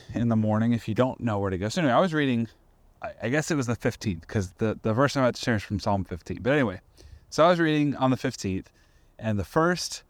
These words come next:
literally the second verse I'm reading, somehow it just, you know, it's just how the word works, right? When you engage with the Bible and you read it in the morning, sometimes you notice something that you just have never noticed before.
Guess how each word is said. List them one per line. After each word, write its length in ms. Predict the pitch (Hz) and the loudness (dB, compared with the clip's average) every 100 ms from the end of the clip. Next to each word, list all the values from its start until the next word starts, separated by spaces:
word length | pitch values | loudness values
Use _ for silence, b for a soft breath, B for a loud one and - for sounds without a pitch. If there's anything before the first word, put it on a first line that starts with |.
| - | 0
literally 280 | 170 175 135 | 2 4 2
the 80 | 113 | 0
second 580 | - 170 160 170 147 | 0 -2 0 0 2
verse 500 | 120 143 117 101 - - | 2 4 4 0 -6 -6
I'm 220 | 113 110 | -2 0
reading, 460 | 110 120 107 95 90 b b b b b | 2 0 0 -2 -4 b b b b b
somehow 560 | - 180 208 202 202 | 0 2 6 6 6
it 100 | 202 | 4
just, 360 | 190 185 - - | 0 -4 -4 -8
you 340 | - 156 180 | -8 -2 0
know, 80 | 190 | 0
it's 140 | 170 143 | -2 -6
just 340 | 131 143 147 | -8 -6 -6
how 180 | 120 165 | -4 0
the 100 | 156 | 0
word 360 | 139 160 160 147 | 2 2 2 0
works, 580 | 104 151 139 - - | 0 2 2 -2 -4
right? 220 | 117 143 123 | 0 2 2
When 140 | 117 | 4
you 120 | 117 | 4
engage 440 | 107 101 110 127 117 | 2 2 2 2 0
with 140 | 113 | -2
the 100 | 95 | -2
Bible 320 | 90 90 98 | 0 2 2
and 100 | 95 | 2
you 80 | 87 | 0
read 160 | 98 110 | 2 0
it 100 | 95 | 0
in 60 | |
the 60 | 92 | 0
morning, 360 | 92 98 110 - b b - | 0 2 0 -2 b b -6
sometimes 440 | 113 117 123 107 | -2 2 2 2
you 60 | 104 | 2
notice 300 | 120 135 - | 2 2 0
something 500 | 151 143 139 139 131 | 0 0 2 4 4
that 140 | - | 0
you 120 | 92 | -6
just 260 | 110 143 - | -4 -4 -4
have 120 | - | -4
never 200 | 107 98 | -2 -2
noticed 380 | 85 85 80 - | -2 -4 -6 -10
before. 260 | 78 - | -14 -14